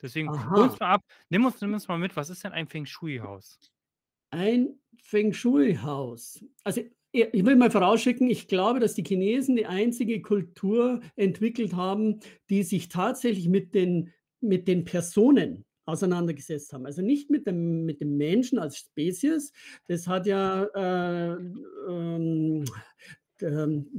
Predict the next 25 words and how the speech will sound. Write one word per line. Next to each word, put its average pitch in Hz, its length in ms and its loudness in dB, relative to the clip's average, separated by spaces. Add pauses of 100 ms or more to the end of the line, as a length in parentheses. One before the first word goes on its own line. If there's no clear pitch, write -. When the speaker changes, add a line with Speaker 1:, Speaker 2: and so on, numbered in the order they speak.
(100)
Speaker 2:
mit 156 220 0
G 170 200 4
fängt 165 260 2
er 170 60 -2
an, 170 140 2
der 170 120 2
Italiener, 175 520 2
mein 180 400 0
Gott, 175 280 0
das 165 140 -8
fällt 165 160 -2
mir 165 120 0
grad 160 220 -4
nicht 160 140 -4
ein. 180 440 -2 (680)
Ähm, 175 600 2 (680)
Zeitgenosse 190 680 2
von 175 160 4
Michelangelo, 190 1000 2 (360)
der 165 100 -2
hat 170 200 0
die 170 240 6
Mona 170 280 4
Lisa 190 360 4
gemalt. 175 600 -2